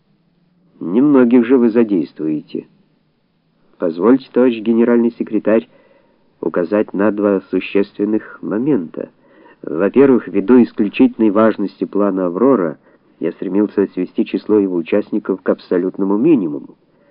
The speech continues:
Мало того, согласно принципу секретности, об истинной цели плана не будет знать почти никто. Во-вторых, по порядку, но не по важности.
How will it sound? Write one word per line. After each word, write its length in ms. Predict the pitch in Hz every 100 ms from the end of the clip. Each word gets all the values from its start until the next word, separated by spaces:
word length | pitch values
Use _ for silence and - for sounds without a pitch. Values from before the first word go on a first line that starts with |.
| _ _ _ _
Мало 320 | 95 95 147
того, 400 | 135 87 85 82 -
согласно 400 | 92 98 107 95
принципу 500 | - 110 95 - -
секретности, 800 | - - 95 92 117 - - 131
об 240 | - 82 82
истинной 460 | 120 - 95 90 82
цели 220 | 92 92
плана 400 | 101 110 131 139
не 220 | 131 107 90
будет 320 | 95 95 95
знать 320 | 82 92 120 - _ _
почти 400 | - - - -
никто. 480 | 170 302 - 151 - _ _ _ _ _ _ _ _ _ -
Во-вторых, 800 | 78 87 98 110 165 - - -
по 80 | -
порядку, 580 | 87 95 143 - 156
но 280 | 131 90 104
не 180 | 107 120
по 120 | 127
важности. 640 | 135 90 76 73 _ -